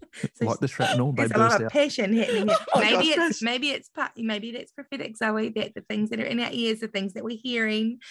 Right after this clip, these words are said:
Speaker 1: like,
Speaker 3: Gosh.
Speaker 1: trying to,
Speaker 2: Excellent.
Speaker 1: trying to tell us that we
Speaker 3: Gosh,
Speaker 1: can't
Speaker 3: I
Speaker 1: rest. <laughs> Get rid of them.
Speaker 3: Yeah, it was, like, just being, like, coming off my body, like, and I don't know if it's, it's for somebody else, it was like this freedom of things that have been stuck there were just being released, and, like,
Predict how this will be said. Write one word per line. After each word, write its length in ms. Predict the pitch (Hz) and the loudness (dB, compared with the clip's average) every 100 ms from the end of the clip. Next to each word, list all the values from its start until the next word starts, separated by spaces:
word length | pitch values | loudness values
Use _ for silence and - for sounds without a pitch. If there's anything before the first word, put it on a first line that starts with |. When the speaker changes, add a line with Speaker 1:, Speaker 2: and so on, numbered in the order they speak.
| - - - | -20 -12 -6
Speaker 1:
like, 160 | 226 | -4
Speaker 3:
Gosh. 160 | 294 220 | -4 -2
Speaker 1:
trying 220 | 240 208 | 0 2
to, 80 | 233 | 0
Speaker 2:
Excellent. 200 | 247 - _ _ | -2 -8 _ _
Speaker 1:
trying 240 | 302 233 | -6 -4
to 60 | 233 | -4
tell 260 | 233 277 247 | -8 -8 -6
us 380 | 233 277 - - _ _ _ - | -6 -8 -14 -20 _ _ _ -10
that 200 | 226 - | -8 -6
we 80 | - | -4
Speaker 3:
Gosh, 120 | 381 | -2
Speaker 1:
can't 220 | 233 240 | 0 0
Speaker 3:
I 20 | - | 0
Speaker 1:
rest. 540 | 240 330 - - - 285 285 - | 0 -2 -6 -16 -12 -6 -6 -8
<laughs> 260 | _ _ | _ _
Get 140 | 247 254 | -8 -4
rid 140 | 262 | -4
of 100 | 240 | -2
them. 200 | 240 339 440 _ _ - 240 | -4 -4 -10 _ _ -16 -8
Speaker 3:
Yeah, 220 | 359 - | -6 -4
it 80 | 320 | -2
was, 120 | 330 | -2
like, 240 | 311 - - - - | -2 -4 -20 -20 -8
just 160 | 359 - | -6 0
being, 240 | 302 226 - - | 0 -2 -6 -10
like, 160 | 220 _ - | -10 _ -14
coming 340 | - 269 226 - - | -4 -2 -2 -6 -4
off 260 | 277 - | -4 -2
my 160 | 254 233 | -2 -2
body, 400 | 214 208 160 156 | -2 -2 -2 -6
like, 340 | - - - | -6 -6 -6
and 120 | 165 | -6
I 20 | 185 | -6
don't 80 | |
know 60 | 202 | -6
if 80 | 190 | -8
it's, 160 | 180 | -10
it's 180 | - - | -12 -14
for 100 | - | -14
somebody 220 | - 247 | -8 -4
else, 160 | 208 185 | -2 -4
it 80 | - | -6
was 160 | 196 | -4
like 160 | 214 196 _ - - - | -4 -4 _ -20 -18 -10
this 120 | - | -10
freedom 480 | - - 233 277 226 | -8 -4 -2 0 -2
of 120 | 180 | -4
things 220 | - 202 | -6 -8
that 40 | 190 | -8
have 60 | |
been 140 | 180 180 | -8 -8
stuck 420 | - - - - - | -10 -10 -8 -10 -6
there 220 | 185 175 | -6 -4
were 80 | 180 | -4
just 180 | - - | -8 -6
being 180 | 185 | -4
released, 640 | 175 156 165 170 247 220 - | 0 0 0 -2 -2 -4 -6
and, 140 | 170 | -6
like, 320 | 180 - - | -4 -4 -6